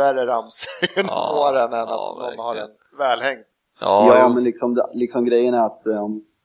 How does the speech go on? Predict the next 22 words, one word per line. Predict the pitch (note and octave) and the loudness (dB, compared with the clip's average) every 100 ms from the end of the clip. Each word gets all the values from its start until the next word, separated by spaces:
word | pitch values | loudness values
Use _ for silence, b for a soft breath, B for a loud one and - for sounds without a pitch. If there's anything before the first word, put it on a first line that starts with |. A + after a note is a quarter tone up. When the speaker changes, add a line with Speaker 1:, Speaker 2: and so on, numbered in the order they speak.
| _ _ _ _ | _ _ _ _
Speaker 3:
vi | G#2 | -16
pratar, | F#2+ G#2+ - G#2 G2+ | -4 -2 -2 -2 -4
eh, | F#2+ E2+ _ - | -6 -14 _ -16
liksom | G#2 G#2+ | -8 -4
med | G#2 - | -4 0
klipp, | A#2 A2 - | -2 -2 -4
liksom | G#2+ - A2 | -6 0 4
när | |
United | A2 A2+ A2 - | 6 6 4 4
möter | A2+ A2+ | 2 4
Liverpool, | A2 G#2 G#2+ B2 G#2+ | 2 4 2 2 2
det, | A2 G#2 - b b | 2 2 0 b b
det | - | -4
är | |
hån | G#2 A2+ A2 | 2 4 2
med | A2 | 0
Hillsborough, | A2+ G2+ - A2+ G#2+ | -2 -4 0 2 4
det | |
är | A2 | 4
München, | A2+ A#2 G#2 - A2+ G#2+ | 4 2 0 -2 -2 2
Liverpool | A2+ G#2+ C2+ | 2 2 -2
Speaker 2:
Ja. | G#2+ | -6